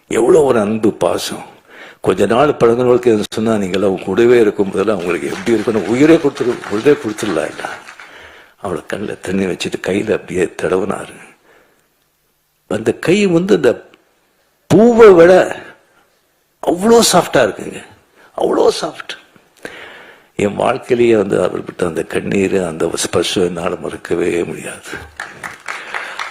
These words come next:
இந்த, இந்த மாதிரி ஒரு பெரிய ஒரு மகான், அவரை பத்தி பேசினா பேசிட்டே போகணும்.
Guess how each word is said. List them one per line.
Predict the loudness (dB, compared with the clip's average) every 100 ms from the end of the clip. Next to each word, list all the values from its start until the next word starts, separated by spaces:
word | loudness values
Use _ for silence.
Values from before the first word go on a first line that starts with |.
| -12 -16 -14 -12 -6
இந்த, | 0 0
இந்த | 0 -4
மாதிரி | -4 -4 -4
ஒரு | -6 -4
பெரிய | -4 -6
ஒரு | -6 -6 -6
மகான், | -6 -6 -8 -10
அவரை | -10 -8
பத்தி | -8 -8 -8
பேசினா | -6 -6 -6 -8
பேசிட்டே | -8 -8 -6 -6
போகணும். | -6 -8 -8 -14